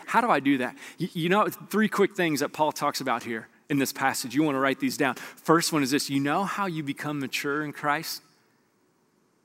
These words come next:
You embrace your role in God's family. You have a role in God's family.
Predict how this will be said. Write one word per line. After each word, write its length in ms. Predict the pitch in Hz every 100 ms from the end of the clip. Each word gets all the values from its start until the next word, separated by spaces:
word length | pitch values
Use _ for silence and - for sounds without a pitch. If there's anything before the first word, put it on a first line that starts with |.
| _ _ _ _ _ _
You 200 | 139 180
embrace 720 | 131 117 147 185 180 - 170
your 200 | 143 139
role 600 | 127 147 143 127 120 - _ _ _
in 120 | 135
God's 300 | 117 117 110
family. 680 | - 131 113 101 98 101 - _ _ _ _ _ _ _ _ _ _ _ -
You 140 | 226
have 180 | 208 160
a 20 |
role 320 | 143 220 175
in 80 | 135
God's 260 | 135 131 -
family. 440 | 175 170 117 -